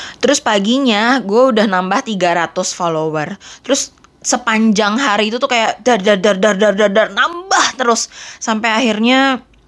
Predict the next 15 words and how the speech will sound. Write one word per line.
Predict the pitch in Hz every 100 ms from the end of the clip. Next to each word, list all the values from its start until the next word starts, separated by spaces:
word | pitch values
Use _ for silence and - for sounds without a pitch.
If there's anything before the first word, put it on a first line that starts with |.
| _ -
nyampe | 202 196 196 165
seribu | - 196 180 170 170
lima | 165 160 151
ratusan | 156 - - 196 226
kali | 247 202 156
ya |
waktu | 165 170
itu | 170 220
dalam | 190 170 170
satu | 180 -
minggu. | 190 196 175 170 180 - -
Itu | 208 240
gue | 226 247
bener-bener | 202 185 175
shock. | - 190 202